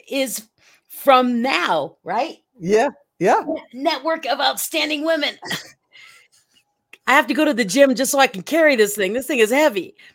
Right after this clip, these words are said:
Speaker 2: It's eight and a half pounds, twelve inches. We, we coulda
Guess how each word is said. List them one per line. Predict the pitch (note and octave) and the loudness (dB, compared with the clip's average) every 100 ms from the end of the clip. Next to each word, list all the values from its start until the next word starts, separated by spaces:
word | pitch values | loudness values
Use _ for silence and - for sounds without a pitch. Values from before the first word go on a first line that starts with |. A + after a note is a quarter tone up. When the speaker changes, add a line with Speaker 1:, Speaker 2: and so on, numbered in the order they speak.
| _ _ _ - | _ _ _ -4
Speaker 2:
It's | F#4+ F#4+ | -2 0
eight | G#4 A4+ G#4+ | 0 2 2
and | D#4+ | 0
a | |
half | D4+ C4+ D4 - | 0 -2 -2 -2
pounds, | A3 G3 E3+ D#3 | 0 0 -2 -4
twelve | - F#3+ F3+ E3+ | -4 0 0 0
inches. | E3+ D#3 D3 C3 | -2 -4 -10 -12
We, | D#3 C4 D#4+ | -10 -6 -2
we | G4+ A4 | 0 2
coulda | C#5 | 4